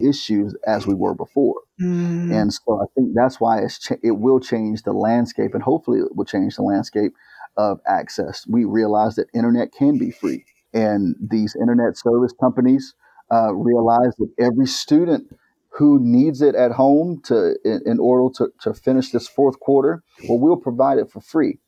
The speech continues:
Speaker 1: This Zoom call that I'm on right now, I have a free account because I'm an educator,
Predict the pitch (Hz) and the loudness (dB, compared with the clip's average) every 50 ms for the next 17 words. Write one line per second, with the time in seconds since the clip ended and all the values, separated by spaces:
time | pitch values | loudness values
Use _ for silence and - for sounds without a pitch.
0 | _ _ _ _ _ 110 127 156 151 123 107 117 135 143 160 180 175 - 165 165 | _ _ _ _ _ 0 0 0 0 0 0 2 2 2 2 0 -2 -2 0 2
1 | 170 175 175 156 156 156 165 165 160 156 156 165 160 156 160 160 160 - 156 151 | 2 2 2 2 2 2 2 2 2 2 2 2 2 2 2 0 0 2 0 2
2 | 156 170 175 - 127 147 170 175 165 135 120 117 - - _ - 147 147 139 123 | 2 2 2 2 0 0 0 0 -2 -2 -2 -6 -8 -12 _ 0 2 2 2 2
3 | 120 - 156 160 - 117 - 113 110 113 117 117 117 107 82 117 135 160 175 180 | 0 0 -2 -2 -2 -2 -4 -4 0 0 2 2 2 0 0 -2 -2 -2 -4 -8
4 | - - 92 85 87 80 82 127 | -6 -4 -4 -2 -2 -2 -4 -4